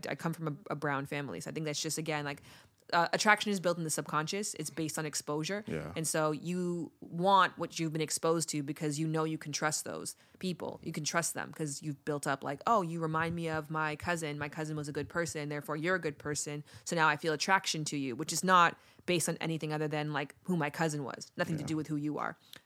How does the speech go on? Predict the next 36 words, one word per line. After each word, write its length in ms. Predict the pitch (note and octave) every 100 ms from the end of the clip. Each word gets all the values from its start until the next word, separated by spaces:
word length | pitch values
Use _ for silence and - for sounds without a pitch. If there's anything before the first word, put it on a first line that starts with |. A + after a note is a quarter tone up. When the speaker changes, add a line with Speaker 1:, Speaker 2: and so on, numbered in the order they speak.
| _
Speaker 1:
But 260 | E3 D#3+ - _ _ -
anyways, 480 | F#3+ A3 G3 D3+ - -
I 140 | F#3+ G3
acknowledge 680 | F3+ F3 F#3+ G3+ G#3+ G#3 - - -
that 300 | - F3 D#3+
physical 240 | - F#3+ G#3+
attractiveness 500 | G#3 F#3 F3+ F3+ E3+
is 100 | D#3
not, 320 | D#3 E3 E3+
it's 140 | - E3
a 40 |
bad 520 | E3 D3 E3+ F3+ F#3 D#3+
use 220 | E3+ F3
of 80 | D#3
a 60 |
wish. 440 | D3+ D3 - - - - -
I 60 | D#3
just 300 | D3+ F3 E3+
have 140 | D#3
to 60 | D#3+
be 120 | D#3
honest 320 | C3 D3 D3+
with 160 | C#3+ D3+
who 140 | D#3
I 120 | C#3 C3
am. 280 | - - -
I'm 120 | D#3+
a 20 |
shallow 480 | D3 - - C#3 C#3
ass 220 | - -
motherfucker. 480 | D#3 C3 - - - - - -
Speaker 2:
I 100 | C3+
don't 160 | F3 G3
think 160 | G#2
you're 80 | D3+
shallow. 480 | A#2+ C3 B2 F#2 -